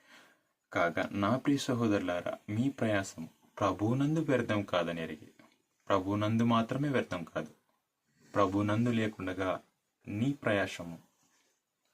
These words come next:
వ్యర్థమైపోతుందనే ఒక విషయాన్ని నువ్వు గుర్తించాలి. కాబట్టి ఇంతవరకు మనం ఆలోచన చేశాం. ప్రభునందు అంటే ఏంటి, ప్రభునందు అనగా ఏంటో మనం ఆలోచన చేశాం. ప్రభునందు అనగా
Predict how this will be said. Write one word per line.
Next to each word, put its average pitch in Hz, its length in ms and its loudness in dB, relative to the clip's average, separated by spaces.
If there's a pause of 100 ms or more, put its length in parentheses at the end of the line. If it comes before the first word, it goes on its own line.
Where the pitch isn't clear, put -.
(340)
వ్యర్థమైపోతుందనే 101 1200 -2 (160)
ఒక 87 160 -12
విషయాన్ని 90 460 -4
నువ్వు 104 180 -2
గుర్తించాలి. - 520 -10 (580)
కాబట్టి 90 360 0
ఇంతవరకు 117 520 0
మనం 98 240 0
ఆలోచన 90 360 -2 (100)
చేశాం. 90 260 -12 (1040)
ప్రభునందు 95 500 -2
అంటే 90 260 -6
ఏంటి, 85 340 -8 (1080)
ప్రభునందు 98 460 0
అనగా 92 280 -4
ఏంటో 90 360 -4
మనం 87 280 -8
ఆలోచన 85 300 -6 (100)
చేశాం. 87 260 -12
ప్రభునందు 92 560 -4
అనగా 90 320 -4